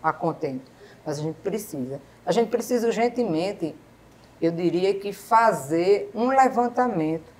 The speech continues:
fazer uma pesquisa com todas essas mulheres policiais,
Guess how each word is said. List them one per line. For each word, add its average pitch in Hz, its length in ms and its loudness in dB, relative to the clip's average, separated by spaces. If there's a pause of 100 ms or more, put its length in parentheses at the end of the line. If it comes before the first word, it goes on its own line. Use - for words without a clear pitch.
fazer 247 260 4
uma 254 180 2
pesquisa 214 640 -2 (680)
com 196 100 -10
todas 185 320 -2
essas 190 300 -4
mulheres 165 540 0 (420)
policiais, 160 760 2